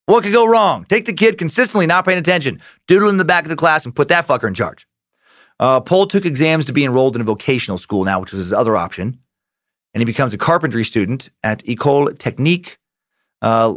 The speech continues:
located in a nor-, northern suburb of Phnom Penh. Salah Star sent at this, uh, school places him for the first time in consistent contact with less privileged young people,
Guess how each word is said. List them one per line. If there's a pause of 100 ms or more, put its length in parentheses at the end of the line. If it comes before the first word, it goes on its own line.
(300)
located
in
a
nor-,
northern
suburb
of
Phnom
Penh. (240)
Salah
Star
sent
at
this,
uh,
school
places
him (220)
for
the
first
time
in
consistent
contact
with (160)
less
privileged
young
people,